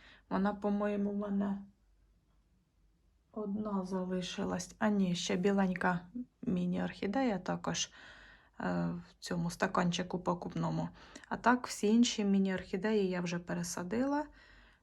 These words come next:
Ну, і їх також пересаджу, як вони відцвітуться. Ось така міні-орхідейка. В кого мало місця, можна собі придбати декілька міні-орхідей,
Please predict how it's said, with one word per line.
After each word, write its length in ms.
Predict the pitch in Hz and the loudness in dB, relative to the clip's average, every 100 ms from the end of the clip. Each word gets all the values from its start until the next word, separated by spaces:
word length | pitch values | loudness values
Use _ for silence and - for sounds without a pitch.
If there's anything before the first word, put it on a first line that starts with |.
| - | 0
Ну, 200 | 233 - | 0 2
і 180 | 208 185 | 0 0
їх 240 | 190 214 | 0 -2
також 380 | - 196 196 180 | -2 -4 -2 -6
пересаджу, 640 | - 185 180 - 175 - 247 | -4 -2 -2 -4 -6 0 2
як 260 | 202 196 | 2 -2
вони 200 | 170 185 | -2 -2
відцвітуться. 920 | 190 185 - 170 175 - - - - - - - - - _ | -2 -6 -8 -8 -8 -8 -12 -10 -10 -10 -18 -20 -20 -20 _
Ось 140 | 427 - | -12 -4
така 300 | 196 196 202 | -2 0 0
міні-орхідейка. 1200 | 202 208 190 180 175 - 196 247 269 254 233 220 - - - _ _ _ _ _ _ _ | 2 2 2 0 -4 -6 -2 0 -2 -2 -2 -2 -8 -20 -20 _ _ _ _ _ _ _
В 80 | - | -6
кого 500 | - 220 208 196 180 - | 2 4 4 2 0 -6
мало 340 | 214 214 202 202 | 2 4 4 4
місця, 640 | 202 233 247 - - 220 202 - _ _ - - _ _ _ | 4 4 2 -2 -2 0 -2 -10 _ _ -20 -20 _ _ _
можна 420 | 202 196 185 190 185 | -2 0 0 -4 -4
собі 540 | - 190 185 190 180 175 - _ _ | -4 -4 0 2 0 -4 -16 _ _
придбати 640 | - 208 190 190 202 196 190 | 2 4 4 2 2 2 0
декілька 560 | 190 196 196 185 190 | 0 0 -2 -4 0
міні-орхідей, 1080 | 190 196 190 190 185 - 214 196 254 285 262 | 2 4 4 2 -2 -4 -4 -2 0 0 -2